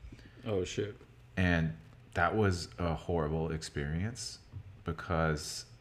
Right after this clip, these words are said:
Speaker 2: the mall is still, like, covid rules. Um, but, like, it almost makes it, like, not worthwhile. I should have just bought them online. Like, you have to wait in a line to go into the s-,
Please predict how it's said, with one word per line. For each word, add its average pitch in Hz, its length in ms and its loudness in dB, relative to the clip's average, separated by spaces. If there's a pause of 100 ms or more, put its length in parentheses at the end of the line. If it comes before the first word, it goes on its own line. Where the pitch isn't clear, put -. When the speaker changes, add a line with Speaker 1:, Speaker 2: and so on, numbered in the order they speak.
(180)
Speaker 2:
the 90 140 0
mall 82 500 2
is 87 120 0
still, 87 360 0
like, 73 240 -2
covid 110 580 -4
rules. 135 520 -2 (760)
Um, 82 440 4 (160)
but, 101 180 4
like, 92 300 6 (1400)
it 113 100 2
almost 107 300 6
makes 101 240 4
it, 87 100 4
like, 82 220 2 (320)
not 85 240 4
worthwhile. 85 520 4
I 78 60 4
should 80 180 -2
have 73 100 -4
just 73 200 -6
bought 71 180 -4
them 71 140 -4
online. 82 420 -2 (840)
Like, 82 280 0
you 95 100 6
have 101 120 6
to 98 120 4
wait 90 320 4
in 87 140 0
a 85 60 0
line 80 360 2
to - 120 -4
go 73 320 -2
into 78 520 -2
the 73 100 -8
s-, - 220 -10